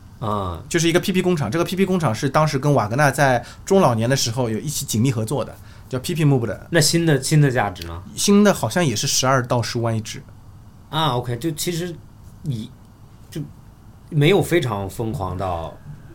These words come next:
Speaker 2: 有疯狂的，
Speaker 1: 必须要买。
Speaker 2: 有疯狂的就是分油的家具，有疯狂的，疯狂的是分油的家具。
Speaker 1: 啊。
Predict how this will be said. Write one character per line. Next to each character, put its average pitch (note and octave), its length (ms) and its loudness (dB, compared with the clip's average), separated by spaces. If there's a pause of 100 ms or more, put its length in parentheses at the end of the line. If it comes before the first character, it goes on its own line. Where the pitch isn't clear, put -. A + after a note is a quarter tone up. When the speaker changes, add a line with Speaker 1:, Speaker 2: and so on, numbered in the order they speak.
(160)
Speaker 2:
有 C#3 160 6
疯 A#2 40 0
狂 G3 80 8
的， - 0 -
Speaker 1:
必 - 60 10
须 - 40 8
要 B2+ 160 6
买。 G2+ 220 0
Speaker 2:
有 D3 100 8
疯 G3+ 160 4
狂 F#3 140 6
的 F3 60 6
就 F3 80 8
是 E3 100 6
分 F3+ 180 4
油 C3+ 140 4
的 C3 80 4
家 A#2+ 180 0
具， G#2 200 -8
有 C3 100 0
疯 C#3+ 160 2
狂 A#2 180 -2
的， F#2 120 -8
疯 F3 160 -2
狂 D#3 140 4
的 D3 80 6
是 C#3 80 2
分 D3 140 -2
油 C3 100 0
的 A#2 60 0
家 A2 180 -4
具。 G2+ 280 -10
Speaker 1:
啊。 - 40 -20